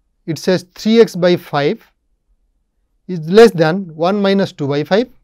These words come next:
A minus delta, or three x by five is bigger than a plus delta, which is one plus two by five.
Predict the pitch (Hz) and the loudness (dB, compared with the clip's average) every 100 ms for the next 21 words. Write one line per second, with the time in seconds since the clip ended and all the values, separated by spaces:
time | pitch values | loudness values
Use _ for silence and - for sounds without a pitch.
0 | _ _ _ _ _ _ _ _ - 165 | _ _ _ _ _ _ _ _ -8 -4
1 | 165 175 165 180 180 247 - _ _ _ | -2 -4 -4 -4 -4 -8 -10 _ _ _
2 | _ _ _ _ - 156 165 254 _ _ | _ _ _ _ -8 -2 -2 -2 _ _
3 | _ _ _ _ _ _ _ 202 233 226 | _ _ _ _ _ _ _ 0 2 2
4 | 202 202 - 202 185 226 185 165 139 175 | 0 0 2 2 2 -2 -10 -10 -4 2
5 | 226 208 151 151 233 _ _ _ _ _ | 4 6 2 -2 -6 _ _ _ _ _
6 | _ _ _ _ _ 214 170 147 131 - | _ _ _ _ _ -2 -2 -2 -8 -10
7 | 131 120 135 160 165 139 _ - 170 165 | -18 -14 -8 -6 -6 -8 _ -8 -6 -4
8 | 135 185 247 - _ _ - 139 151 165 | -4 -4 -4 -10 _ _ -12 -8 -6 -8
9 | 123 | -16